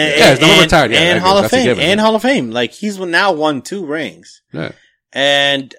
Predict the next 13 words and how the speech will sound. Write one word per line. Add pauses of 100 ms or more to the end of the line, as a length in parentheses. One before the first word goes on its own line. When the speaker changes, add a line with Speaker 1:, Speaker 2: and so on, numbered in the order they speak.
Speaker 2:
I
think
that (540)
if
he
keep,
if, (220)
since
he
didn't,
like,
just
retire,